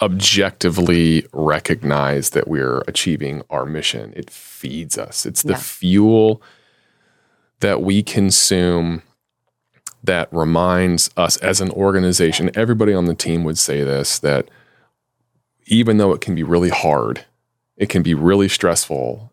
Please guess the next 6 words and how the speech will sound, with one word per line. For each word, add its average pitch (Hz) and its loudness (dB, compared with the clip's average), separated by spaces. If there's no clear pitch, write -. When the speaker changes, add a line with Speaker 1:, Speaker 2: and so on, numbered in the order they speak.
Speaker 1:
and 76 -4
challenging 85 -2
sometimes, 78 -6
when 90 2
you 92 4
have 98 -2